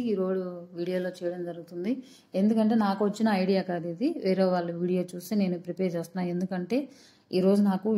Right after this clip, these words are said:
ఇంట్లో కుంకుమ అనేది లేదు పూజ చేయడానికి, అందువల్ల నేను సరే ఈజీగా, ఆ, సోడాతో, ఉమ్, పసుపుతో, నిమ్మకాయతో ప-, ఇట్లా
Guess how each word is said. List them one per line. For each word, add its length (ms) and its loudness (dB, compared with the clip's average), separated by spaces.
ఇంట్లో 240 2
కుంకుమ 380 0
అనేది 240 0
లేదు 480 -2
పూజ 200 2
చేయడానికి, 680 0
అందువల్ల 340 2
నేను 360 4
సరే 200 2
ఈజీగా, 720 2
ఆ, 220 2
సోడాతో, 460 2
ఉమ్, 180 -2
పసుపుతో, 460 0
నిమ్మకాయతో 600 0
ప-, 240 0
ఇట్లా 420 -4